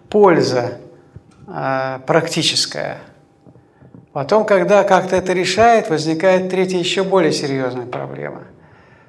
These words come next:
Чтобы человек изменился так, чтобы сам мог себе приносить пользу,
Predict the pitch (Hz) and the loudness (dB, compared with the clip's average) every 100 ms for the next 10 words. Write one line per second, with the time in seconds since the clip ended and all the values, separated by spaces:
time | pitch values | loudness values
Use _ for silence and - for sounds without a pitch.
0 | _ _ _ - - - 170 175 175 170 | _ _ _ -12 -6 0 2 4 4 4
1 | 165 - - - - - 185 196 220 214 | 2 -4 -12 -14 -6 0 4 6 6 4
2 | - - - - - - _ - 151 170 | 2 -4 -10 -18 -20 -20 _ -10 -6 0
3 | 170 170 160 151 120 214 - - 135 147 | 2 2 2 -2 2 2 2 -4 -2 -4
4 | - - - _ - - 165 170 180 175 | -6 -16 -20 _ -2 2 4 4 0 0
5 | 147 139 147 147 160 147 - 240 277 208 | -2 -2 -2 -2 -4 -8 -4 -2 0 0
6 | 143 139 127 127 | -2 -2 -4 -6